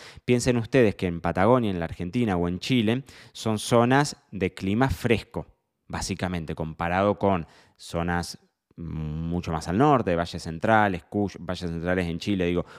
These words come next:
Cuyo, el norte argentino, son zonas en donde uno espera vinos de mucho, mucho, mucho color,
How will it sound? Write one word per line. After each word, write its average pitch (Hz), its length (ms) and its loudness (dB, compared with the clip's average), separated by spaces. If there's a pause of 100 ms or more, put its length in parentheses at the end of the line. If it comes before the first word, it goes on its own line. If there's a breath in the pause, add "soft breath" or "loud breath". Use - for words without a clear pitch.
(160 loud breath)
Cuyo, 98 560 2
el 85 200 -4
norte 98 300 0
argentino, 101 760 -2 (220 loud breath)
son 90 220 -12
zonas 104 400 0
en 90 120 -2
donde 85 220 -2
uno 95 200 0
espera 104 520 2
vinos 104 300 2
de 87 100 0
mucho, 98 560 -2
mucho, 95 300 -2
mucho 98 280 -2
color, 127 340 4